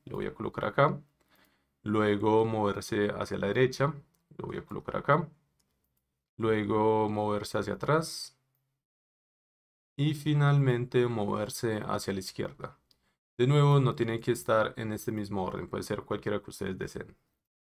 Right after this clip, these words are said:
Ya van a ver que todas las animaciones les aparece acá a la izquierda.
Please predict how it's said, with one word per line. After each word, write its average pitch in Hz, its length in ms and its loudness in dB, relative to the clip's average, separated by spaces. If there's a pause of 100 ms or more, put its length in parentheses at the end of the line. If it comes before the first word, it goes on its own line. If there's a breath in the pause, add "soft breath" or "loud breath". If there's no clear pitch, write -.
(1080)
Ya 123 140 6
van 160 140 6
a 147 80 6
ver 147 140 4
que 147 100 0
todas 139 160 4
las 139 140 0
animaciones 117 520 -2
les 98 160 -2
aparece 95 540 -4
acá 98 320 -6
a 90 40 -4
la 95 60 -6
izquierda. 117 380 -4